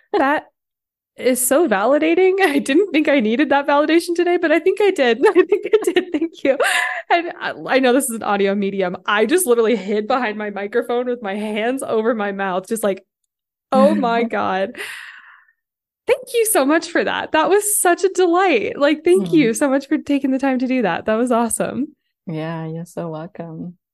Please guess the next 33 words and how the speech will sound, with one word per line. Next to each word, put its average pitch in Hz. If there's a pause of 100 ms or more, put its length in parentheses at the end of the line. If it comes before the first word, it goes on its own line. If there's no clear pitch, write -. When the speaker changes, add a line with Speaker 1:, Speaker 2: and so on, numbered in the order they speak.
Speaker 2:
And, 170
uh, 170
I'm 185
sure 190
we 175
could 170
talk 175
forever. 170 (680)
Um, 156
I 196
really, 208
really 202
enjoyed 185
this 202
conversation. 185
I, 190
I, 214
I 220 (140)
always, 269
like, 196
when 190
I 196
talk 208
with 185
other 185
managers 202
particularly, 214
like, 170 (720)
it's 196
such -
a 220
beautiful 190
flow, 190